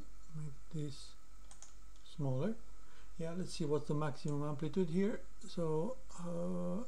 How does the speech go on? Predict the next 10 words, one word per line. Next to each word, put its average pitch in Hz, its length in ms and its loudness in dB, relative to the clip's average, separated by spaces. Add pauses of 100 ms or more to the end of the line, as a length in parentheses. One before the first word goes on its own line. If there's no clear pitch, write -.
yeah, 190 180 2 (220)
I 165 80 0 (260)
think 190 240 4
I 185 120 2
have 156 220 2
a 156 60 4
little 160 340 2
bit 143 160 0
over 143 440 2 (880)
overrun 135 760 4